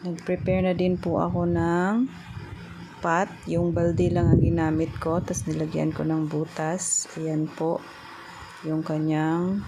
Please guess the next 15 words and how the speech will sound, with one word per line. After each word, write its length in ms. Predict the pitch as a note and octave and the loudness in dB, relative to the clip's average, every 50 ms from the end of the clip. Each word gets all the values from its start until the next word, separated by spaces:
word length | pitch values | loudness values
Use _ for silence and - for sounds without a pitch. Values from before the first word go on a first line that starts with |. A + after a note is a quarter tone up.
| - - E3 | -6 -6 -4
butas. 880 | D3+ D#3 D#3 D#3 - - D3 D3+ D3+ D3+ D3+ D3+ - - - - - - - - - - - - - - - - - - - - - - - F#3 E3+ - | -4 -4 -4 -4 -4 -4 -4 -2 -2 -2 -2 0 0 -2 -2 -2 -6 -10 -16 -18 -18 -18 -18 -18 -18 -18 -16 -16 -16 -16 -16 -16 -14 -12 -10 -10 -8 -4
Nakuha 400 | - E3+ E3+ - F3 F3+ F#3 F3+ | -4 -4 -2 0 0 2 2 2
ko 80 | F3 F3 F3+ F3+ | 2 4 4 4
lang 240 | F3+ F3+ F3+ F3 | 4 2 2 2
din 160 | F3 F3 F3 F3 | 2 2 4 4
yung 160 | F3 E3+ D#3+ | 4 6 6
idea 480 | E3+ E3+ - - - E3+ F3 F3 E3+ | 6 4 4 4 4 4 6 6 6
na 160 | E3+ E3 D#3+ - | 4 4 2 2
to 80 | E3+ | 0
sa 160 | E3 - - | 0 0 2
mga 720 | E3 D#3+ D#3 D#3 D#3 D#3 D#3 D#3 D#3 D3+ D3 D3 C#3+ D3 D#3 D#3 | 2 2 2 2 2 2 2 2 2 2 0 0 0 -2 -2 -2
vlogs 880 | D#3+ D#3+ D3+ D3+ D3 D3+ D#3 E3 F3+ F#3 F3+ - - - - - - - - - - - - - - - E3 D#3+ | 0 0 2 2 2 2 2 2 0 0 -2 -2 -2 -4 -4 -6 -8 -10 -12 -14 -16 -16 -16 -16 -16 -12 -8 -4
ng 140 | D3+ D3+ D3+ | -2 0 2
mga 400 | D3+ D3 D3+ D3+ D3+ D3+ D3+ D3+ D3 D3+ D3 D3 D3 D#3 D#3 D#3 | 2 2 2 2 2 2 2 2 2 2 2 2 2 0 0 0
bougainvillea, 1400 | D#3+ D#3 D#3 D#3 D#3+ D#3 D#3+ D#3+ D#3+ D#3+ - E3 D#3+ E3 D#3+ D#3+ D#3+ D#3+ D#3 D#3 D#3 D3+ D3 D3 D3 D#3 D#3 | -2 -2 -2 0 0 2 2 2 0 0 0 -2 0 0 0 2 2 2 2 2 2 2 2 2 0 0 -2